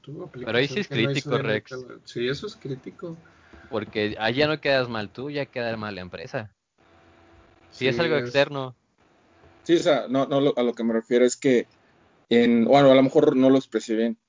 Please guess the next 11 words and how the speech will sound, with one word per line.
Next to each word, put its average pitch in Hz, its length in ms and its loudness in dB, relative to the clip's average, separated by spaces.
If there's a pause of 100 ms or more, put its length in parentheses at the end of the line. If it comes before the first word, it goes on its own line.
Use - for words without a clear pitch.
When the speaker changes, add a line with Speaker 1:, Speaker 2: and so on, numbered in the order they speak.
(420)
Speaker 3:
sino 117 320 2
que 123 200 4
en 123 80 4
la 120 40 4
escuela 143 300 4
no 143 140 4
pasaba 139 340 6
de 127 60 4
una 131 140 4
mala 131 200 4
calificación. - 480 -6